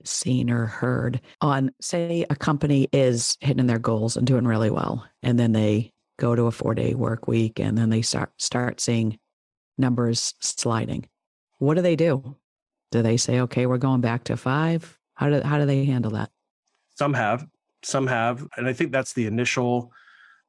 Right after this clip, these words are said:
Speaker 2: reaction a lot of the times is, "Well, we've gotta, we've gotta stop and go back to what we were doing before." But I'll use remote work as, you know, a parallel, right?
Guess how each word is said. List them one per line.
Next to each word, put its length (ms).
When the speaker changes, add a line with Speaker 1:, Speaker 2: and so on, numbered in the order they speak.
Speaker 2:
reaction 540
a 60
lot 120
of 60
the 60
times 360
is, 200
"Well, 160
we've 180
gotta, 320
we've 120
gotta 180
stop 300
and 100
go 120
back 200
to 80
what 100
we 80
were 80
doing 200
before." 500
But 360
I'll 120
use 300
remote 240
work 300
as, 420
you 80
know, 260
a 40
parallel, 560
right? 240